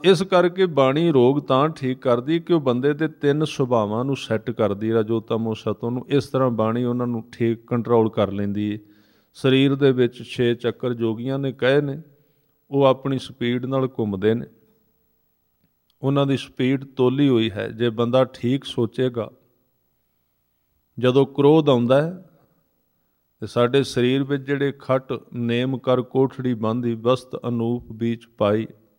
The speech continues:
ਕੁੰਜੀ ਕੁਲਫ ਪ੍ਰਾਣ ਕਰ ਰਾਖੇ, ਕਰਤੇ ਬਾਰ ਨਾ ਲਾਈ।" ਸਰੀਰ ਦੇ ਜਿਹੜੇ ਤਿੰਨ ਆਧਾਰ ਨੇ ਜਿਹਦੇ ਉੱਤੇ ਸਾਡਾ ਸਰੀਰ ਚੱਲਦਾ, ਛੇ ਚੱਕਰ ਜੋਗੀਆਂ ਨੇ ਕਹੇ ਨੇ, ਜਦੋਂ ਸਾਨੂੰ ਕ੍ਰੋਧ ਆਉਂਦਾ ਹੈ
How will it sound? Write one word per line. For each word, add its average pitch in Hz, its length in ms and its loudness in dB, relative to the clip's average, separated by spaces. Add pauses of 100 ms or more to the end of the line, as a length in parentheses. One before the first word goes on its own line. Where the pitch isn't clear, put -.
(880)
ਕੁੰਜੀ 135 360 2
ਕੁਲਫ 147 360 -2
ਪ੍ਰਾਣ 131 400 2
ਕਰ 131 200 2
ਰਾਖੇ, 123 480 0
ਕਰਤੇ 123 500 -2
ਬਾਰ 113 380 -2
ਨਾ 120 160 -4
ਲਾਈ।" 110 400 0 (540)
ਸਰੀਰ 139 500 0
ਦੇ 160 180 0
ਜਿਹੜੇ 156 320 0
ਤਿੰਨ 151 540 -2 (140)
ਆਧਾਰ 117 440 4
ਨੇ 143 180 -2
ਜਿਹਦੇ 147 220 -2
ਉੱਤੇ 143 240 -2
ਸਾਡਾ 117 380 -2
ਸਰੀਰ 120 440 -4
ਚੱਲਦਾ, 113 580 -2
ਛੇ 120 260 -2
ਚੱਕਰ 117 420 -4
ਜੋਗੀਆਂ 110 420 -4
ਨੇ 113 140 -4
ਕਹੇ 120 280 2
ਨੇ, 135 240 -6 (600)
ਜਦੋਂ 135 200 2
ਸਾਨੂੰ 143 280 -2
ਕ੍ਰੋਧ 151 420 2
ਆਉਂਦਾ 127 300 2
ਹੈ 156 280 -6